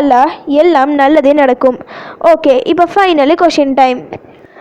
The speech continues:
வீடுகளில் பயன்படுத்தக்கூடிய நெருப்பு நரக நெருப்பில் எதில் ஒரு பங்கு? இதுதான் இன்னைக்கான கொஷின். இதுக்கு உங்களுக்கு ஆன்சர் தெரிஞ்சா ப்ளீஸ் கமெண்ட் பண்ணுங்க.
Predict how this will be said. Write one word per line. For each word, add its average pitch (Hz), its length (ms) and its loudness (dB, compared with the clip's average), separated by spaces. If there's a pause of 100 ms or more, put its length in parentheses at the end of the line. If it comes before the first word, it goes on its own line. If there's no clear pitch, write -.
(360)
வீடுகளில் 370 720 2
பயன்படுத்தக்கூடிய 359 920 0 (100)
நெருப்பு 269 400 2 (280)
நரக 277 320 2 (120)
நெருப்பில் 277 420 0 (240)
எதில் 403 300 2
ஒரு 269 100 2 (100)
பங்கு? 254 300 0 (480)
இதுதான் 285 420 0
இன்னைக்கான 311 520 0
கொஷின். 277 340 -2
இதுக்கு 269 240 -2
உங்களுக்கு 262 320 0
ஆன்சர் 254 380 -2
தெரிஞ்சா 240 420 0
ப்ளீஸ் 359 260 0
கமெண்ட் 285 300 0
பண்ணுங்க. 247 260 -2